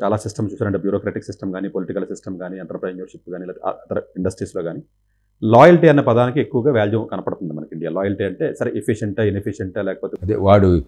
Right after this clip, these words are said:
Speaker 2: ఎంత పనికిమాలిన వాడైనా నా మాట వింటే
Speaker 1: ఆ, లాయల్టీ మీరు, మీరు చెప్పిన మాట వింటే మీకు ఆ పొజిషన్ కానీ లేకపోతే స్టేటస్ కానీ ఇంకోటి వస్తున్నాయి. అది అన్ని సెక్టార్‌లోనూ ఉంది సార్, అది ఒక సెక్టర్ అని మనం చెప్పడానికి
Speaker 2: ఫ్యూడలిజం నుంచి ఇంకా బయటపడలా. ఇది భూస్వామ్య వర్గ, భూస్వామ్య వ్యవస్థకి చిహ్నం. అది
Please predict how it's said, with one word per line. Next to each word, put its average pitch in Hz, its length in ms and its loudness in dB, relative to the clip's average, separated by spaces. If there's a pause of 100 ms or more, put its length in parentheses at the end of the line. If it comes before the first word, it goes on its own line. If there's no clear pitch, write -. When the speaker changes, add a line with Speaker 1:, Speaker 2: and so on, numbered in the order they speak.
(260)
Speaker 2:
ఎంత 92 240 0
పనికిమాలిన 131 560 6
వాడైనా 139 220 8
నా 113 160 6
మాట 131 280 6
వింటే 123 300 8
Speaker 1:
ఆ, 117 120 6
లాయల్టీ 113 420 6
మీరు, 135 200 4
మీరు 139 200 2
చెప్పిన 156 240 4
మాట 151 180 6
వింటే 160 420 2 (300)
మీకు 143 580 4
ఆ 127 100 4
పొజిషన్ 127 480 2
కానీ 120 200 4
లేకపోతే 123 180 0
స్టేటస్ 107 340 0
కానీ 151 120 0
ఇంకోటి 110 220 0
వస్తున్నాయి. 90 320 -4 (480)
అది 156 120 4
అన్ని 202 300 4
సెక్టార్‌లోనూ 202 520 8
ఉంది 151 140 4
సార్, 110 140 2
అది 85 80 -4
ఒక 90 160 -2
సెక్టర్ 139 300 0
అని 135 80 0
మనం 113 200 0
చెప్పడానికి 104 340 2
Speaker 2:
ఫ్యూడలిజం 156 540 8
నుంచి 147 180 4
ఇంకా 139 120 4
బయటపడలా. 92 540 -2 (300)
ఇది 107 140 0
భూస్వామ్య 123 640 6
వర్గ, 101 380 6
భూస్వామ్య 110 640 4
వ్యవస్థకి 95 500 2
చిహ్నం. 87 520 2
అది 71 120 -8